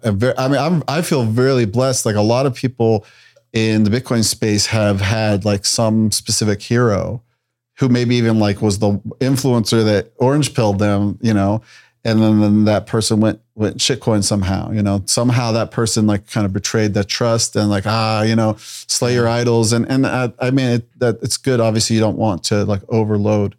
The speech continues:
Speaker 1: any one person with, with trust, but, um, I'm so grateful for, you know, Matt and Marty, also, uh, Michael Goldstein and Pierre Rochard.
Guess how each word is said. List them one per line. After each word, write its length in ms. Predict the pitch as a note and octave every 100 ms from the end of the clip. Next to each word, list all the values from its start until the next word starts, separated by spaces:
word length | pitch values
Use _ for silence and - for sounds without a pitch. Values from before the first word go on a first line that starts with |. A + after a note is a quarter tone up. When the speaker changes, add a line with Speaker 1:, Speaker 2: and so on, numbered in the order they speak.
| _
Speaker 1:
any 200 | A#2+ A#2 A2
one 240 | A2 G#2
person 420 | G#2 A2+ G#2+ G2+
with, 260 | G2 F#2 - - - - _ _ _ _ -
with 160 | A2+
trust, 420 | - C3+ B2 - -
but, 240 | G#2+ - - _ _ A2
um, 440 | G#2 G2+ F#2+ - _ _
I'm 260 | A2+ A2 G#2+
so 180 | - A2
grateful 440 | G#2 A#2 A2+ A2+
for, 520 | G2+ - G#2 G#2 G2+ -
you 80 | A2
know, 60 |
Matt 240 | G#2+ A2+ B2+
and 80 |
Marty, 440 | A2 A2 A#2 A#2 A2
also, 440 | A2 A2+ A#2+ G#2
uh, 240 | A2 G#2 F#2 -
Michael 340 | A2 A2 - A2
Goldstein 560 | A2+ A2 - A#2+ A#2 A2
and 100 | G#2
Pierre 200 | A2 G2+
Rochard. 500 | G2 G#2+ G#2 A2+